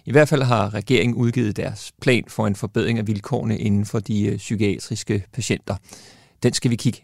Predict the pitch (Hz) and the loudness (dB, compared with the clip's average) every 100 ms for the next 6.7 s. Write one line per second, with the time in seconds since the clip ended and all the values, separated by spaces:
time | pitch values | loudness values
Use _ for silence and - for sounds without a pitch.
0 | _ - 85 101 101 104 - _ - 90 | _ -4 -2 -2 -2 -4 -6 _ -8 -8
1 | 85 104 - _ - - - - - _ | -6 -8 -8 _ -20 -20 -20 -20 -20 _
2 | - 165 165 - 180 147 127 117 117 120 | 4 6 6 4 2 2 2 4 4 4
3 | 104 101 - - 123 - - - - - | 2 -2 -4 2 2 4 2 2 -2 -10
4 | - - - 101 117 - 104 110 143 160 | -12 -12 -2 0 0 -2 0 4 4 4
5 | 139 123 113 - 120 160 - - - 127 | 2 2 2 0 2 4 2 0 2 2
6 | 139 147 127 101 - 95 | 4 0 0 -2 -4 -8